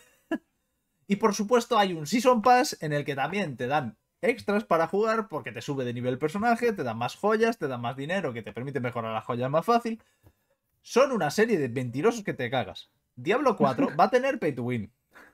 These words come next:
Speaker 1: Lo sabemos todos. No pienso tocar ese juego a no ser de que salga ese juego y se confirme que no hay pay to win.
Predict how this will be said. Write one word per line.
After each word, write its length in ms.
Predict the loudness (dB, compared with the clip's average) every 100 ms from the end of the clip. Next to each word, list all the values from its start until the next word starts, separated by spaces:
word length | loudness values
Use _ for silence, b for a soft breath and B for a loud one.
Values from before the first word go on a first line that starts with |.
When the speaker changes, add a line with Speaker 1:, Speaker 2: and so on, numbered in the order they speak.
| B _ _ _ _ _ -8 -2
Speaker 1:
Lo 180 | 0 4
sabemos 400 | 2 4 2 4
todos. 440 | 4 2 -2 -14 _ _ _ _ _ _ _ _ _ _ _
No 260 | -10 -2 0
pienso 260 | 0 -2 -2
tocar 200 | 0 -2
ese 200 | -2 0
juego 280 | 2 4 2
a 60 |
no 140 | 0 -2
ser 180 | -2
de 140 | -4 -4
que 120 | -4
salga 360 | 2 4 4 0
ese 160 | 0
juego 240 | 2 2 2
y 40 |
se 140 | 0
confirme 640 | -2 -4 0 -2 0 -2 -4
que 300 | -2 -2 -4
no 280 | -6 -2 0
hay 120 | 0
pay 180 | -2 -4
to 140 | -4
win. 260 | -6 -8